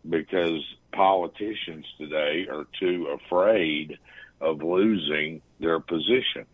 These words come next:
And so they sell out. They, they roll over because they're afraid they won't be reelected if they say this. They're afraid if they won't be reelected if they vote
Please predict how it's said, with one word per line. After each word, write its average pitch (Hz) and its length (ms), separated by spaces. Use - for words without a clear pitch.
And 65 200
so 87 180
they 85 140
sell 82 300
out. 87 260
They, 90 260
they 82 180
roll 90 380
over 90 360
because 87 460
they're 87 220
afraid 95 480
they 82 100
won't 78 320
be 87 140
reelected 85 760
if 73 180
they 73 160
say 82 220
this. 67 260
They're 78 160
afraid 90 480
if 78 160
they 76 180
won't 82 300
be 82 100
reelected 80 720
if 67 160
they 64 160
vote 67 340